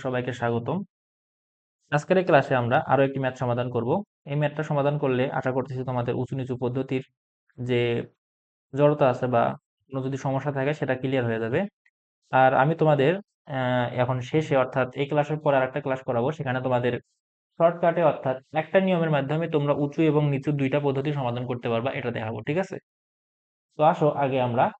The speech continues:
এই ক্যালকুলেশনটা শেষ করি, ঠিক আছে? চলো,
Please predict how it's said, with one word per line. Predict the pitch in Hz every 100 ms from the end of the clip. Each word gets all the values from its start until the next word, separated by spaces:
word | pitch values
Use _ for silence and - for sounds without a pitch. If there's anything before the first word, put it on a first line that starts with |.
| _ _ _ _ _ _ _ _ _ _ _ _ _ -
এই | 135 131 127 - _ _ -
ক্যালকুলেশনটা | 147 139 139 139 127 135
শেষ | 117 -
করি, | - - _ _ _ _ _ _
ঠিক | 190 220
আছে? | 175 127 - _ _ _ _ _ -
চলো, | 165